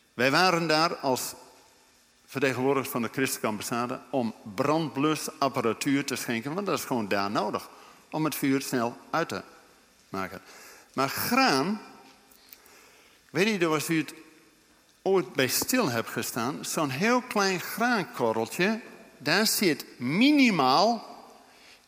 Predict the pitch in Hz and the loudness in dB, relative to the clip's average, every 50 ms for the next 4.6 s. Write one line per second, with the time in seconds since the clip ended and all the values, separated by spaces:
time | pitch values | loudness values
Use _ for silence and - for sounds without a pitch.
0 | - 101 98 98 107 - 175 208 277 269 262 - - 240 226 226 240 247 233 196 | -18 -18 -16 -8 -2 2 4 6 6 6 4 2 2 4 4 6 4 4 2 0
1 | 160 151 160 151 143 - - - 131 113 113 139 156 160 170 175 175 175 175 185 | -2 0 2 2 2 2 0 0 2 2 2 2 2 4 4 2 2 -2 -4 -6
2 | 170 - - - 135 123 113 110 - - - 151 151 156 - 131 117 107 - - | -10 -8 -6 -2 0 0 0 -2 -2 -2 0 2 2 2 2 0 -4 -4 -4 -2
3 | - 131 135 139 131 127 127 127 123 123 - - - - - - - - - 135 | 0 2 2 4 4 2 2 0 -2 -4 -10 -18 -20 -20 -20 -20 -20 -8 -2 -2
4 | 127 120 - 120 110 113 113 95 - - - | -2 0 0 0 0 0 0 -2 -4 -8 -14